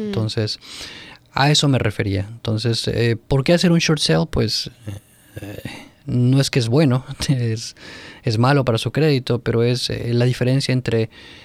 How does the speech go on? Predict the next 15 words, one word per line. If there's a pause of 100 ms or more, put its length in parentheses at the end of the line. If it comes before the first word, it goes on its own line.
(460)
me
importa,
hice
algo, (420)
o
no
me
importa
y
dejé
que
la
casa
se
vaya.